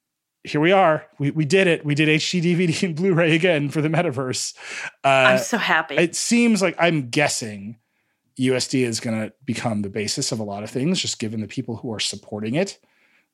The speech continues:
Speaker 1: But this notion that the three D internet, the metaverse, should have interoperable file formats that sort of every computer can use and all these applications,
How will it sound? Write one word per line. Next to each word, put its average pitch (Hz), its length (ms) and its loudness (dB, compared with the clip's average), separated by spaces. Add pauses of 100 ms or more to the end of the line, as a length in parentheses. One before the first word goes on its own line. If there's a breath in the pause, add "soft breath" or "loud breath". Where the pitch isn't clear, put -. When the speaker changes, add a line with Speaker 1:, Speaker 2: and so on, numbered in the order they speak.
(440)
Speaker 1:
But 135 160 -2
this 156 220 0
notion 131 920 0 (460 soft breath)
that 113 300 -4 (220)
the 117 160 -4
three 165 480 0
D 151 240 2
internet, 113 400 -4
the 117 60 -4
metaverse, 123 880 -2 (400 soft breath)
should - 280 -2
have 110 560 -4
interoperable 143 640 2
file 120 280 0
formats 110 460 -6
that - 80 -10
sort 110 160 -4
of 110 100 -8 (160)
every 190 380 2
computer 143 540 0
can 117 200 -2
use 120 440 0
and 107 80 -6
all 127 160 2
these 147 160 0
applications, 113 840 -4